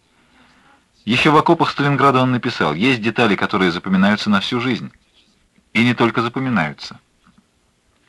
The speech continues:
Маленькие, как будто незначительные, они въедаются, впитываются как-то в тебя, начинают прорастать, вырастают во что-то большое, значительное, вбирают в себя всю сущность происходящего». И добавляет:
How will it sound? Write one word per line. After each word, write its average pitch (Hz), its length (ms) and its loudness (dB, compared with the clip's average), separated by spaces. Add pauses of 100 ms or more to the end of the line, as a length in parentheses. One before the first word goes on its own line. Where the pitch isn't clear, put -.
(140)
Маленькие, 101 540 2
как 95 160 0
будто 107 240 -2
незначительные, 90 800 -2 (480)
они 127 220 0
въедаются, 135 580 0
впитываются 147 600 0
как-то - 280 -4
в - 80 -14
тебя, 76 280 -8 (300)
начинают 110 460 0
прорастать, 110 720 -2
вырастают 113 500 0
во 104 100 0
что-то 104 260 -4
большое, 90 500 -2
значительное, 87 720 -4 (400)
вбирают 131 520 2
в - 40 -10
себя 135 260 0
всю 131 220 -4
сущность 107 420 -6
происходящего». 76 800 -8 (920)
И 98 100 -4
добавляет: 85 560 -4